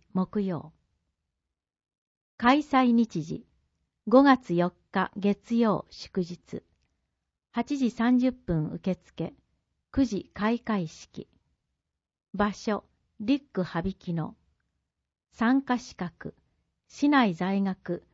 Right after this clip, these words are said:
または在住の三から六年生の小学校男女。競技方法、男子、女子の部による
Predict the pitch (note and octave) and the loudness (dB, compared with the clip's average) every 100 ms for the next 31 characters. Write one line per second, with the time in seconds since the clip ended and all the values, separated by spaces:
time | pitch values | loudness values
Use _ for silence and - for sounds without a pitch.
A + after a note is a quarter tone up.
0 | _ G#3+ A3 B3+ A3 F#3+ - _ - G#3 | _ -4 0 0 2 0 -4 _ -4 2
1 | A#3+ C4+ A#3 A#3+ A#3 A3 - - A#3+ C4+ | 4 4 2 2 2 2 -2 -4 0 0
2 | C4+ B3+ A#3 A3 A3 C4 C4+ B3 - F#3 | 0 0 0 0 0 2 4 2 0 -4
3 | E3+ F3 - - A#3 B3+ C4 B3+ _ E3+ | -2 -4 -8 -4 0 2 0 -2 _ -4
4 | D3 F#3 G3 F3+ D3 C3+ - _ _ _ | -4 -4 -4 -4 -6 -10 -14 _ _ _
5 | _ _ _ _ _ _ _ _ _ _ | _ _ _ _ _ _ _ _ _ _
6 | _ _ _ _ - B3+ C#4+ C4+ B3 B3 | _ _ _ _ -2 2 2 0 -2 0
7 | G#3+ - - D#3+ - _ _ _ _ _ | -2 -4 -10 -10 -12 _ _ _ _ _
8 | _ G3 C4 B3 G#3+ - D#3+ D#3+ F#3+ G#3+ | _ 0 2 2 0 -8 -14 -12 -6 -4
9 | B3+ G#3+ F#3+ F3+ G#3 F#3 E3+ D#3+ E3 | -2 -2 -4 -2 0 0 -2 -4 -6